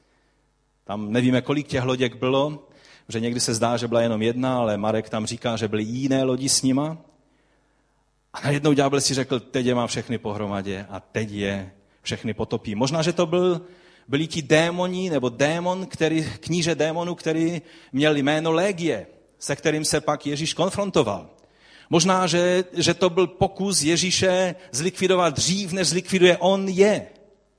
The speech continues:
Že to byli démoni, kteří se specializovali na topení. Víme, že pak utopili dva tisíce prasat, jen tak. Takže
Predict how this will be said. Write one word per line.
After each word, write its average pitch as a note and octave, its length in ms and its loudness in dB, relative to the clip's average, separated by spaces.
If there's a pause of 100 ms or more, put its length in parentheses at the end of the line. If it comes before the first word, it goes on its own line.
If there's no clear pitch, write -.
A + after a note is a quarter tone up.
(380)
Že C#3+ 100 -2
to F3 160 6
byli F3+ 320 4
démoni, F#3 480 4
kteří E3+ 240 -2
se E3+ 120 0
specializovali D#3 960 2
na D3 100 2
topení. F#3+ 640 0 (440)
Víme, G3 400 4
že F3 120 4
pak F#3+ 240 4
utopili G3 440 4
dva F#3 140 4
tisíce G3+ 360 2
prasat, G3+ 420 4
jen F#3 180 4
tak. - 380 0 (2250)
Takže B2 560 2